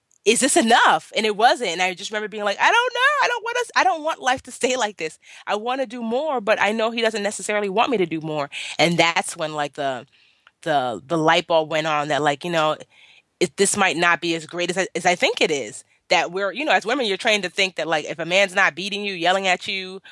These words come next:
or, like, you know, being, like, verbally or physically abusive, you're like, "Well, everything's great." But that, that's, that's, like, the bare minimum,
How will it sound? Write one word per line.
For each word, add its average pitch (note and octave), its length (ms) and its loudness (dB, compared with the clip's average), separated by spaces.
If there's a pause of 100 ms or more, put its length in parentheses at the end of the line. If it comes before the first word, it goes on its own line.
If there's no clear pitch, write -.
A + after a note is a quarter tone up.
(180)
or, E3 200 -6
like, D3+ 420 2 (240)
you F#4+ 80 4
know, B3 220 4
being, F#3 420 0
like, D#3 260 -4
verbally G3 460 0
or E3 60 0
physically G3 380 0
abusive, F#3+ 500 0
you're C4 100 2
like, A#3+ 140 2
"Well, F3+ 100 4
everything's E4 380 0
great." A#3+ 360 4
But E3+ 120 -6
that, A3+ 140 2 (140)
that's, G#3 220 -6 (280)
that's, A#3+ 260 0
like, C4+ 140 0
the G#3 100 -2
bare A3 280 0
minimum, D#3+ 560 -6